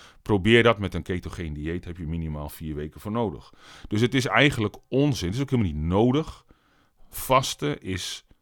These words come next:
de basis van een gezond lichaam, van een, laat maar zeggen, gezond gewicht. Dus hoe langer je vast, hè, wanneer je over die, die, die, die zestien, zeventien, achttien uur komt, dan zie je eigenlijk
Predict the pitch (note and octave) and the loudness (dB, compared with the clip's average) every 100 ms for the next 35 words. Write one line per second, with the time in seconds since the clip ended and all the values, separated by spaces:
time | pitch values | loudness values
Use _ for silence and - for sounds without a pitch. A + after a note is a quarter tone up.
0 | _ D2+ D#2 E2 G2+ G2+ F#2+ F2+ F2+ B2 | _ -8 -2 2 4 6 4 2 -6 -6
1 | - - F#2 F2+ - F2 E2+ F2+ G2 _ | -10 -4 -2 -2 -4 -6 -4 -4 -6 _
2 | _ _ - - F2+ D#2 G2+ F2 G2+ - | _ _ -18 -6 -4 0 0 -2 -6 -6
3 | C2+ F#2+ G#2+ F#2+ F2 E2+ - D2+ D2+ F2 | -10 -12 -10 -6 -6 -8 -12 -10 -10 -12
4 | _ _ _ _ _ _ - D2+ D2+ D#2 | _ _ _ _ _ _ -12 -10 -10 -12
5 | - D2 - F2+ F2+ F#2 - A#2+ A#2 - | -14 -14 -6 -4 -4 -6 -2 -2 -2 -6
6 | _ _ _ _ _ _ _ _ _ _ | _ _ _ _ _ _ _ _ _ _
7 | _ _ A2+ G#2+ G#2+ G#2 A#2 C#3 A#2 E2 | _ _ -2 2 4 6 8 6 4 0
8 | - B2 C#3 - G2 B2 G#2 F2+ D#2+ C#2+ | 0 0 0 -4 -6 -2 -2 -2 -4 0
9 | G2+ F#2 D#2+ D2+ D2 _ _ _ _ C#2+ | 0 0 -4 -6 -12 _ _ _ _ -12
10 | C#2 - F#2+ D2 - - D2 C2+ - G#2+ | -12 -12 -12 -12 -12 -12 -10 -6 -2 -2
11 | - B2+ - G2 G2+ F2 D#2+ E2+ A2 - | -2 -4 -2 -2 -4 -6 -10 -4 -4 -4
12 | - F2+ A2 G2+ F#2+ F#2+ F#2 E2+ E2 D#2+ | -6 -6 -4 -4 -4 -6 -8 -8 -8 -6
13 | G2+ F#2+ F2 A2+ - F#2+ - | -4 -4 -4 -4 -4 -8 -8